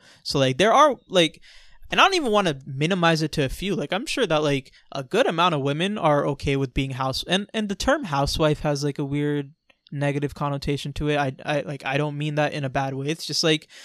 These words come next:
you know, I feel like the majority of women, um, feel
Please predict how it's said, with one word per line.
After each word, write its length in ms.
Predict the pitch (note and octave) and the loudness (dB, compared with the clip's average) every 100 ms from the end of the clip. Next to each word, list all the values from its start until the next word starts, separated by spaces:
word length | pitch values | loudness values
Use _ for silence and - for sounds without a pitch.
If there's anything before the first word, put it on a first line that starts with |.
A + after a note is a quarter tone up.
| - - _ _ _ _ - | -20 -20 _ _ _ _ -2
you 80 | |
know, 100 | G#3 | 0
I 140 | G#3 G3 | 2 2
feel 220 | - F3+ | 0 -2
like 360 | F3+ E3 D#3 - _ - - _ | 0 -2 -4 -12 _ -20 -20 _
the 220 | - C3+ D3+ | -20 -6 -2
majority 840 | C#3 C3+ - C3+ C3 C3+ C#3+ D3 | 0 -2 -4 0 2 2 2 2
of 220 | D3 B2 | 0 0
women, 520 | B2+ B2+ C3 D3 F#3 - _ _ | 0 2 2 0 -4 -10 _ _
um, 500 | C#3+ C#3 C3 C3+ C#3+ - _ _ _ | 0 2 0 -4 -10 -16 _ _ _
feel 580 | - - F3+ G3 G3 G3 | -8 2 4 6 4 0